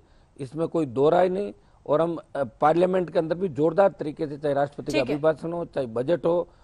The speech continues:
Speaker 1: और उसके बाद तीन दिन से जो विरोध, अ, स-, सम-, समूचा विपक्ष कर रहा है, वो हम सब ये चाह रहे हैं कि प्रधानमंत्री जी शुद्ध ले, संवेदनशील बने। और आज जब विपक्ष से हमारे कई साथी गाजीपुर बॉर्डर गए थे सांसद, और उनको किसानों से मिलने नहीं दिया गया,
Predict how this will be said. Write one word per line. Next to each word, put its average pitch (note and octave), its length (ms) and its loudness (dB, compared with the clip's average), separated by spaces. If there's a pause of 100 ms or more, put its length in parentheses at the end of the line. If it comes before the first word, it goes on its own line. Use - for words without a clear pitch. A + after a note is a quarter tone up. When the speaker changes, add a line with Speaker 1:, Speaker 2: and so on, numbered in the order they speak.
(160)
Speaker 1:
और D3+ 60 -6
उसके E3 160 -6
बाद D#3 180 4
तीन E3+ 300 -4
दिन F3 140 -2
से E3 100 -4
जो D#3 160 -2
विरोध, C#3 320 -2
अ, B2+ 340 -6 (260)
स-, D#3 160 0
सम-, F3 320 -4
समूचा D#3+ 300 -2
विपक्ष C3+ 340 -8
कर D#3+ 120 -6
रहा F3 120 2
है, - 60 -2 (400)
वो D3 80 2
हम E3+ 100 0
सब A3 220 0
ये A3 100 6
चाह F3 180 0
रहे A3 100 0
हैं E3+ 80 -12
कि D#3 80 -8
प्रधानमंत्री E3 460 -2
जी F3+ 140 -8
शुद्ध F3+ 280 -6
ले, F3+ 180 0
संवेदनशील D#3+ 600 -6
बने। G#3 220 -4 (360)
और E3+ 100 2
आज G3 240 4
जब G#3+ 120 4
विपक्ष F3+ 340 -2
से G#3+ 60 2
हमारे G3 240 2
कई F#3 220 -2
साथी F3 300 -4
गाजीपुर D#3 400 -2
बॉर्डर C#3 260 -4
गए B2+ 200 -2
थे D#3 140 -4
सांसद, D3 400 -8 (380)
और D#3+ 240 -2
उनको E3 420 -4
किसानों E3+ 420 -2
से D3+ 80 -2
मिलने C#3 320 -2
नहीं F3+ 140 -2
दिया F3 140 2
गया, E3+ 300 0